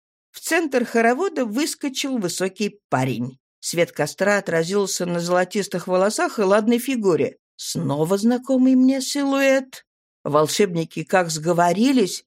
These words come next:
сначала Борислав, а теперь вот Лель.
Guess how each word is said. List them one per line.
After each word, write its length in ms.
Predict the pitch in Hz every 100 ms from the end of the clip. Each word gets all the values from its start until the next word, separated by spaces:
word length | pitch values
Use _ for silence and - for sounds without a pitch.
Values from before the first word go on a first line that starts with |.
| -
сначала 460 | - 220 294 294
Борислав, 680 | 208 185 165 - 185 233 226
а 60 | 208
теперь 320 | 233 294 285
вот 240 | 202 131
Лель. 520 | 147 180 240 277 262